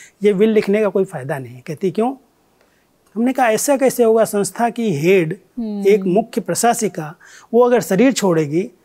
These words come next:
Speaker 1: तो उसके शरीर के समय, शरीर छोड़ने पर कोई आएगा नहीं, कोई को फूल नहीं चढ़ाएगा,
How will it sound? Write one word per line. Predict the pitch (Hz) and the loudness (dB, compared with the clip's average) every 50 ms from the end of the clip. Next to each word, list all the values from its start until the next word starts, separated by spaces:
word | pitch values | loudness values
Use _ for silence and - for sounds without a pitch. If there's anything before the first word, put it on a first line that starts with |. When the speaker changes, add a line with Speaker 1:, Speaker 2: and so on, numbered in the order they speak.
| _ _ _ _ _ | _ _ _ _ _
Speaker 1:
तो | - 226 | -4 -4
उसके | 214 - - - 269 | -4 -4 -4 -4 -2
शरीर | - - 240 247 247 247 | 0 0 0 0 -2 -2
के | - 254 | -4 -4
समय, | 220 - 226 226 226 226 226 226 240 | -4 -2 -4 -4 -4 -4 -4 -6 -8
शरीर | 208 - 202 202 214 | -4 0 2 2 2
छोड़ने | 202 - - 196 196 202 202 | 2 2 0 0 0 0 0
पर | 202 208 | -2 -2
कोई | 190 - 202 185 | 0 0 2 2
आएगा | 151 147 160 185 190 226 | 2 0 -2 -2 -2 -4
नहीं, | 240 240 214 220 247 254 _ _ _ _ _ | -4 -4 -4 -6 -8 -12 _ _ _ _ _
कोई | - 175 165 | -8 -8 -8
को | 151 170 147 - | -8 -10 -14 -10
फूल | - 180 180 202 | -4 -2 0 0
नहीं | 220 226 | 0 0
चढ़ाएगा, | - 233 214 220 220 220 220 220 220 220 | 2 2 2 4 2 2 0 -2 -4 -8